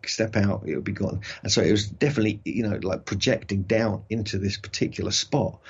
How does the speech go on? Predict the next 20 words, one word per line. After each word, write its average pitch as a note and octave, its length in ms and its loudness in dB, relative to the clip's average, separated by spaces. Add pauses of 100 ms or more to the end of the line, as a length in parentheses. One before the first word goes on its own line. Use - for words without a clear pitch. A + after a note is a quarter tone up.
(400)
Um, G#2+ 420 4
and G2+ 120 -2
so - 200 -4
that D#3+ 200 0
really A#2 320 4
moved A#2+ 400 4
me F#2 200 -4
and G2+ 180 -6
got - 200 0
me. G2+ 120 -2
And F#2 80 -4
I G2+ 40 -4
didn't C3 220 -2
understand G2 500 -2
what B2+ 180 0
was - 100 -12
going G2+ 360 2
on G#2 160 2
back F#2 280 -6
then. E2+ 300 -8